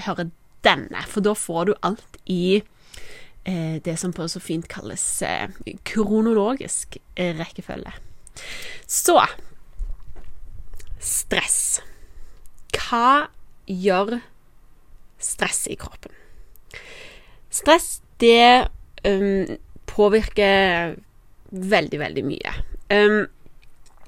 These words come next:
når du er i det som vi kaller fight or flight-modus, det vil si, eh, at det skjer, at det skjer, eh, skjer en ting,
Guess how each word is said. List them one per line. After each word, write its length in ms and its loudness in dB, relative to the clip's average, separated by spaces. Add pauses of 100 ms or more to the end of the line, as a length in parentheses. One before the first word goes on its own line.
(300)
når 220 6
du 300 4 (180)
er 420 6
i 80 4
det 220 2
som 160 -4
vi 80 0
kaller 560 -2 (320)
fight 720 -6 (100)
or 380 -2
flight-modus, 1800 2 (640)
det 140 10
vil 140 4
si, 460 6 (1400)
eh, 380 -2
at 240 -2
det 100 0
skjer, 560 8 (460)
at 140 -8
det 100 -2
skjer, 720 2
eh, 1080 -4 (180)
skjer 800 2
en 180 2
ting, 360 0